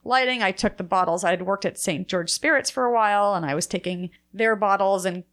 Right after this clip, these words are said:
cutting them at the crucible and making these lighting fixtures, and I put them in several houses and restaurants in the area.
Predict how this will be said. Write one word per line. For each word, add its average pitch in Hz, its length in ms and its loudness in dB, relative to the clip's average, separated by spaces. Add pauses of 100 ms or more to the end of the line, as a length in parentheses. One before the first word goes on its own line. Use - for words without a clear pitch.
cutting 208 340 0
them 190 140 2
at 185 100 -2
the - 80 -8
crucible 208 800 2
and 170 200 0
making 170 340 -2
these 170 200 -4
lighting 226 300 0
fixtures, 185 500 -2
and 165 240 -4 (300)
I 185 80 -4
put 202 160 -4
them 185 120 0
in 175 360 -4
several 190 380 2
houses 175 340 -2
and 165 140 -2
restaurants 190 760 0 (120)
in 196 100 -2
the 190 100 -2
area. 180 500 0